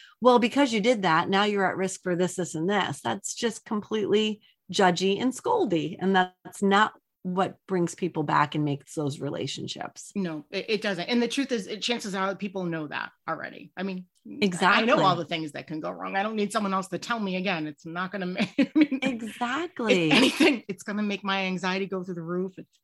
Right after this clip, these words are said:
Speaker 2: probably gonna raise my blood sugar. So none of that is help. <laughs>
Speaker 1: Exactly.
Speaker 2: But,
Speaker 1: Exactly.
Speaker 2: I mean, I, I know there's been times though that I've had to hear, "Listen, the, this is what we're concerned about."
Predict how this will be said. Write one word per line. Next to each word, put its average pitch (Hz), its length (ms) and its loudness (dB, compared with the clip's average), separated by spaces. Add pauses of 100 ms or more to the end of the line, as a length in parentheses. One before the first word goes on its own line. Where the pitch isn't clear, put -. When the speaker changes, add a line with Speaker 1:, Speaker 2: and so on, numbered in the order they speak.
Speaker 2:
probably 175 220 -6
gonna 170 140 -6
raise 180 200 -2
my 180 80 -2
blood 180 260 -2
sugar. 202 280 -4
So 160 220 -10 (320)
none 202 380 2
of 190 60 -2
that 190 200 2
is 180 100 -4
help. 165 240 -6 (300)
<laughs> 285 100 2 (300)
Speaker 1:
Exactly. 165 920 2
Speaker 2:
But, 254 100 4
Speaker 1:
Exactly. 180 560 0
Speaker 2:
I 233 40 2
mean, 233 160 -4 (160)
I, - 140 -2
I 302 160 4
know 277 160 2
there's 220 220 0
been 185 180 -4
times 156 360 -8
though 170 220 -4
that 160 260 -6
I've 156 180 -4
had 156 220 -8
to 156 60 -8
hear, 156 600 -6 (520)
"Listen, 175 520 -10
the, 165 300 -10
this - 200 -10
is 185 120 -6
what 175 160 -8
we're 175 120 -4
concerned 180 520 -4
about." 127 400 -12